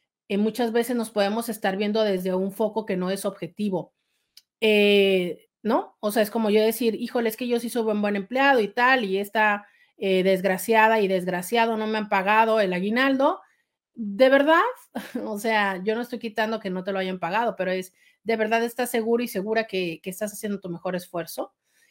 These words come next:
Y si tú eres el empleador, ¿no? Eh, y decir, "Híjole, es que yo quisiera pagarles el aguinaldo,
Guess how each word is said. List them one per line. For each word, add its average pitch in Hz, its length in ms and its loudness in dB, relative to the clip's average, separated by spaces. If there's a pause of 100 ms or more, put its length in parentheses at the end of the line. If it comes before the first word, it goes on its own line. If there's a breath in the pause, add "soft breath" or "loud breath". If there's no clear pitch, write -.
Y 220 80 -2
si 226 100 2
tú 254 100 6
eres 262 180 8
el 254 100 6
empleador, 247 640 6
¿no? 240 420 4
Eh, 202 240 2
y 208 80 0
decir, 202 340 0
"Híjole, 214 300 -2
es 196 100 -4
que 214 80 -2
yo 208 120 0
quisiera 214 360 2
pagarles 190 420 0
el 196 80 0
aguinaldo, 214 640 2